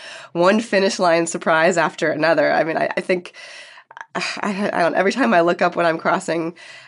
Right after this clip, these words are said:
I've, I've been setting new and new P-, newer P Rs and going beyond what I thought I was capable of. And so I know that's gonna end. Like, I know the last P R will be coming and probably coming pretty soon, but it's been a lot of fun.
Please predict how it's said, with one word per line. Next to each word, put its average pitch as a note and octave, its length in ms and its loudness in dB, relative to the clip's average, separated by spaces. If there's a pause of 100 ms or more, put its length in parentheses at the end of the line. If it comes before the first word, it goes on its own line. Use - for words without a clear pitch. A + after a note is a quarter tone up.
(160)
I've, D#3+ 300 -2
I've - 300 -6 (100)
been E3+ 180 -2
setting D#3+ 480 0
new F#3 280 2
and D#3+ 100 0
new D#3+ 140 -2
P-, - 200 -4
newer D#3 360 -2
P F#3 180 0
Rs F3+ 460 4 (160)
and D#3+ 400 -2 (240)
going D#3+ 260 2
beyond D3+ 340 0
what D3+ 120 0
I D3 100 -2
thought D#3 240 0
I D3 80 0
was D#3 160 -4
capable D#3+ 480 0
of. D3+ 300 0
And D#3 260 -2
so - 340 0
I G#3+ 100 2
know C4+ 120 4
that's B3+ 140 2
gonna A3+ 140 2
end. E3 360 2
Like, E3 180 -2
I E3 60 2
know E3 460 2
the - 260 -2
last - 380 -6 (140)
P - 120 -4
R D3 260 0
will D#3 160 -6
be D#3 120 -8
coming D#3 360 -6
and D3 100 -10
probably C#3+ 260 -4
coming C#3+ 280 -8
pretty D3 220 -8
soon, D3+ 360 -6
but D3 120 -8
it's D3+ 140 -10
been F3 160 -8
a D3 40 -6
lot D3+ 160 -4
of D3 60 -8
fun. D#3 300 -4